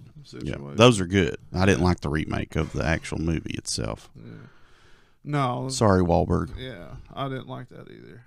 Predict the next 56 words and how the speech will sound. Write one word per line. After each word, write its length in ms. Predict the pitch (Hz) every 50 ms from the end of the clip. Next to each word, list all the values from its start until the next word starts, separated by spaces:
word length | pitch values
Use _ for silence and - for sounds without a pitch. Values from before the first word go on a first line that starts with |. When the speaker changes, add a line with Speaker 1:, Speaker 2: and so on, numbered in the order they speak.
| - -
Speaker 2:
I've 160 | - 143 131
got 220 | 131 131 135 135
it 120 | 127 127 131
though, 200 | 123 123 131 135
but 240 | 127 - - 123 113
I 120 | 113 113 120
didn't 200 | 135 - - -
like 280 | - - 110 107 -
it. 1400 | - - - - - 185 - 127 - - 165 - 208 190 - - 202 - 185 - - - 185 175 - 196 190 170 - -
<laughs> 60 | 214 - - 202 220 220 226 226 220 - - - - - -
Um, 480 | - 143 139 139 135 135 131 127 123 120
Speaker 1:
Can't 180 | 123 117 -
be 100 | 165 165
all 220 | 175 180 180 160 143
winners. 320 | 143 143 143 143 143 180 -
Speaker 2:
<laughs> 40 | -
No, 320 | 175 170 - 175 165 151
not 280 | - 151 143 139 139 139
at 60 | 135
all. 240 | 135 143 143 135 - - - - - - - - - - - -
But 180 | 139 139 127
yeah, 300 | 131 139 135 139 143 147 147 - -
I, 60 | -
I 40 | 147
love 260 | 143 143 139 143 139 127
the 100 | 127 127
origin-, 380 | 127 131 135 139 131 123 - -
I 100 | 95 135
love 220 | 135 135 135 131 131
the 80 | 131 127
new 500 | 127 131 135 135 131 131 127 127 127 123 - 139 135 -
trilogy 520 | - - - 143 135 131 131 127 123 127 127
or 100 | 127 131
whatever 380 | 131 131 131 127 131 127 131 131
that 140 | 131 135 -
came 220 | - 131 127 131
out 180 | 131 135 131 -
of 60 | -
that. 280 | 135 135 135 - 139 - - - - - - _ - _ - - _ - - - -
It 80 | - 143
was 140 | 135 120 -
pretty 360 | - - - - 151 135 131
good, 320 | 127 131 131 127 127 123 120
and 160 | - 113 127
you 60 | 135 127
get 140 | 143 139 -
to 60 | 120
see 140 | 117 - 131 131
Woody 280 | 123 127 123 131 127
Harrelson 440 | 127 127 135 135 131 127 - 131 127
in, 240 | 127 127 127 127 127
uh, 280 | 131 - - - - -
I 120 | - _
think, 200 | - - - - -
part 240 | - 113 - -
three, 400 | _ - - 67 73 76 - 135